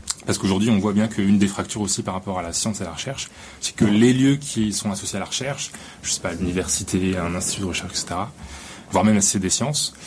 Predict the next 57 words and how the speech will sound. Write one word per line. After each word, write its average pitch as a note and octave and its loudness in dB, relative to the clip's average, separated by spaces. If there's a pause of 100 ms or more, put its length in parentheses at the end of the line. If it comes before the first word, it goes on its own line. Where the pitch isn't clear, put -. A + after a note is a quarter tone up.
(240)
peuvent D3 6
paraître B2+ -2
distants C3 2
pour - -8
certains A2 -4
publics. A#2 -8
Et G2 -4
du G2 -2
coup, - 0
on A#2+ 2
a, G2+ 2 (460)
même D#3 2
s'il C#3 2
y A#2+ -2
a A#2 4
des, A#2 -4
des G#2 0
initiatives A#2 0
au C#3 2
sein C#3+ 0
de C3 -2
ces A#2 -6
structures-là, A2 -4 (500)
eh A2+ -2
ben, G#2+ 4
elles G#2+ 2
ont A2 6
du G#2+ 6
mal D3 2
à A#2 0
aller G#2+ -2
plus - -2
loin, B2 2
et A#2+ -8
cetera. - -6 (280)
Et G#2+ 2
donc, A2+ 4
ce - 2
qui A#2 2
est G#2+ 2
vraiment B2 -2 (160)
super D3 0
intéressant A#2+ -2
avec G2 -4
Internet, A2+ -2 (240)
et G2 2
nous A2 8
aussi, A2+ 2
on A2+ 4
était G2 -2
sur - -4
le F#2 -2
terrain G#2 0
des, F2+ 0
des F#2 0
musées, G2+ 4
euh, E2+ -2